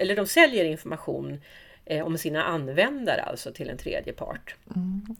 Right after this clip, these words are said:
Speaker 2: Och det här, om man då ska vara lite ordentlig och köpa en V P N-tjänst, vad kostar det?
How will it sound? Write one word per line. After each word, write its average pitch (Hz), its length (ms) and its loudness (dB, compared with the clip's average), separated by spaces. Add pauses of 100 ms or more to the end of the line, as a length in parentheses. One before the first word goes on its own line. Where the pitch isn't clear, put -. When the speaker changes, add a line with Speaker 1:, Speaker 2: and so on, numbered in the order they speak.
Speaker 2:
Och 214 140 12
det 226 80 10
här, 220 280 8
om 233 140 8
man 226 120 8
då 208 140 0
ska 202 280 2
vara 196 280 0
lite 190 360 0
ordentlig 196 680 0
och 156 240 -4
köpa 185 460 -2
en 196 100 2
V 151 100 -2
P 156 140 -8
N-tjänst, 131 540 -6
vad 196 120 0
kostar - 380 -6
det? 220 160 -6